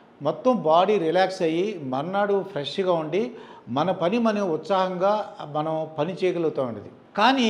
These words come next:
ఈ రోజుల్లో రకరకాల సమస్యల వలన, అంటే అది పొల్యూషన్ అవ్వచ్చు, లేకపోతే ఆర్థిక ఇబ్బందులు అవ్వచ్చు, కుటుంబ సమస్యలు అవ్వచ్చు,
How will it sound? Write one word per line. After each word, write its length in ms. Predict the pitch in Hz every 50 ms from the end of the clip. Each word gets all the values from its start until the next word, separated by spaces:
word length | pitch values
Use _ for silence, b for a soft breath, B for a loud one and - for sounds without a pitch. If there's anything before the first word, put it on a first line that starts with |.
| 220 240
ఈ 300 | 247 233 147 156 170 220
రోజుల్లో 560 | 233 254 247 208 233 214 185 180 185 202 214
రకరకాల 680 | 190 151 160 165 - 190 180 180 175 - 233 233 233
సమస్యల 460 | 220 233 202 180 185 180 - - 185
వలన, 580 | 175 185 180 175 180 185 190 165 151 160 180 190 B B B B B B B
అంటే 140 | 170 170 196
అది 280 | 185 175 156 165 170 170
పొల్యూషన్ 500 | 170 175 - 147 165 185 196 170 175 190
అవ్వచ్చు, 480 | 180 180 180 175 180 - 190 196 196
లేకపోతే 240 | 190 175 165 165 160
ఆర్థిక 400 | 143 139 151 170 175 170 202 180
ఇబ్బందులు 420 | 190 185 180 - 185 180 175 180
అవ్వచ్చు, 440 | 180 175 180 175 180 185 190 190 190 -
కుటుంబ 300 | 226 151 196 196 180 190
సమస్యలు 420 | 185 190 180 185 175 - 170 180
అవ్వచ్చు, 640 | 175 180 180 180 - 196 196 196 - - - - -